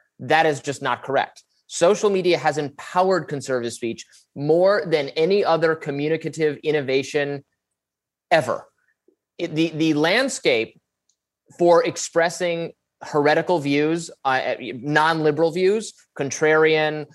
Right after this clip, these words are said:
libertarian, conservative, even far left views, for, for saying things that the mainstream media would rather you not be allowed to say. We are,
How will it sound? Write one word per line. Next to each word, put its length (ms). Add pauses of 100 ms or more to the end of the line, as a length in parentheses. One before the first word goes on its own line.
(120)
libertarian, 720
conservative, 580
even 200
far 220
left 280
views, 300 (260)
for, 300
for 120
saying 400
things 400 (100)
that 180
the 80
mainstream 760
media 520
would 180
rather 400
you 160
not 280
be 100
allowed 340
to 80
say. 500 (480)
We 180
are, 300